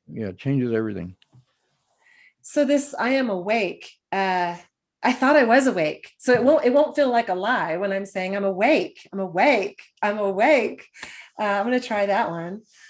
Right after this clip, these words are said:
Speaker 2: Um, let's see, you said you had a couple other books. I would love to know what other books you would recommend.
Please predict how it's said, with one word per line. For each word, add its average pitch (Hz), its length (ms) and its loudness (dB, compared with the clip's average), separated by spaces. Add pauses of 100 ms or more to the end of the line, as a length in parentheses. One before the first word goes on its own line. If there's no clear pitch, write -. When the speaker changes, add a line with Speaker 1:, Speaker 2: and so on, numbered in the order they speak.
(380)
Speaker 2:
Um, 180 520 -6 (2000)
let's 311 240 2
see, 311 180 4
you 254 160 0
said 269 240 0
you 285 120 4
had 285 180 2
a 233 60 0
couple 262 400 -4
other 247 240 2
books. 262 440 -4
I 220 120 -8
would 220 140 -8
love 226 720 2
to 214 100 -8
know 196 160 -2
what 190 160 -2
other 190 220 -2
books 185 360 -6
you 202 100 -8
would 185 120 -6
recommend. 175 540 -4